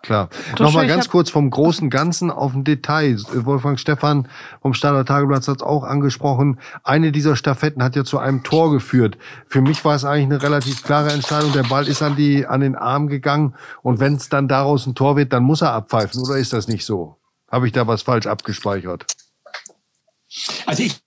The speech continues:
Speaker 3: hab's im Stadion nicht gesehen, aber ich hab anschließend gehört, äh, äh, es war, es war in Ordnung. Ihr habt das bei Sky wohl auch so gesagt. Also, äh, im Stadion war's nicht zu sehen.
Speaker 1: Tusche?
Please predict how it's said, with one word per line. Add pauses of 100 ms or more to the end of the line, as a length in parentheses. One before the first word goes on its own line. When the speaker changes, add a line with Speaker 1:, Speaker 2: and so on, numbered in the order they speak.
(120)
Speaker 3:
hab's
im
Stadion
nicht
gesehen,
aber
ich
hab
anschließend
gehört,
äh,
äh, (300)
es
war,
es
war
in
Ordnung.
Ihr
habt
das
bei
Sky
wohl
auch
so
gesagt. (160)
Also, (380)
äh,
im
Stadion
war's
nicht
zu
sehen.
Speaker 1:
Tusche?